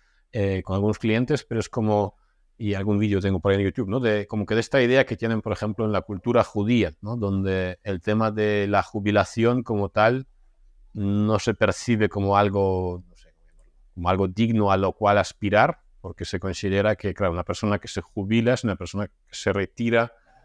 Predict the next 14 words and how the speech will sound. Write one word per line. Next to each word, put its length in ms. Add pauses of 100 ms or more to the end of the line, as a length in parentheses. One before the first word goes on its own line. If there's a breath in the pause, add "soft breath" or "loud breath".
(180)
del 260
mercado 760 (440)
y 120
deja 300
de 60
aportar 520
como 200
valor 300
a 40
la 100
sociedad 480
de 120
forma 280
activa, 400